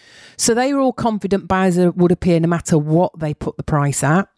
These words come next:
Some buyers got a shock when the surveyors went in and said, "No, your house isn't worth that much." And the mortgage lenders went, "We're only lending on the value the surveyor says."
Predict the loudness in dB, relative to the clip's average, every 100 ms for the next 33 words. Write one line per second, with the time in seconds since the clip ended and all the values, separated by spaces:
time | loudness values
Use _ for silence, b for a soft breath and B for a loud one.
0 | -20 B B B -2 -2 -2 -2 0 0
1 | 0 0 -2 -4 -2 0 -2 -4 -4 -2
2 | -2 -2 0 2 0 0 0 0 0 0
3 | 0 -2 0 2 4 4 4 2 2 2
4 | 2 0 0 2 0 0 -4 -4 0 2
5 | 2 -2 -8 -14 B B B -2 2 2
6 | 4 2 0 2 2 2 2 2 2 2
7 | 0 0 2 2 4 2 2 2 2 2
8 | 2 0 0 0 0 0 -2 -4 _ _
9 | _ -2 0 0 -2 _ _ -4 -2 0
10 | 0 0 -2